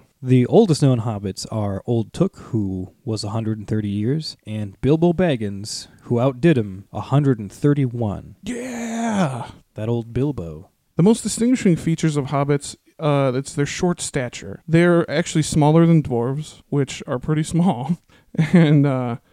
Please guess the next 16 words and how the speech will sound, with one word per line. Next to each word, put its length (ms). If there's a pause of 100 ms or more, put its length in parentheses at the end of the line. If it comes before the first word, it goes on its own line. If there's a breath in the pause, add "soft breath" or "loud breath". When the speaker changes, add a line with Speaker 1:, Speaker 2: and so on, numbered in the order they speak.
(140)
Speaker 2:
they 80
u-, 360
they 140
have, 280
uh, 280 (420 soft breath)
between 380
two 340
and 200
fo-, 240
they're 280
between 340
two 220
and 100
four 200
feet 260
tall. 440